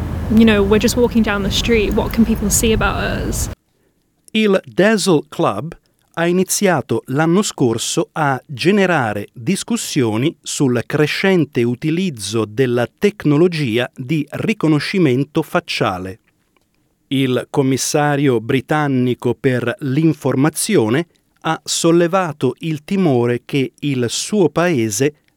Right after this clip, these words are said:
Speaker 2: sonnambuli verso una società di sorveglianza. Il Dazzle Club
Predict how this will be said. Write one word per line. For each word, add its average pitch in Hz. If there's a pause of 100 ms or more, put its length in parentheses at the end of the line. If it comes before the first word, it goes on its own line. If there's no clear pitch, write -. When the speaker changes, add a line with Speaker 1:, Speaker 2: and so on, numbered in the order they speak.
Speaker 2:
sonnambuli 151 (120)
verso 185
una 147
società 123
di 143
sorveglianza. 143 (920)
Il 123
Dazzle 120
Club 143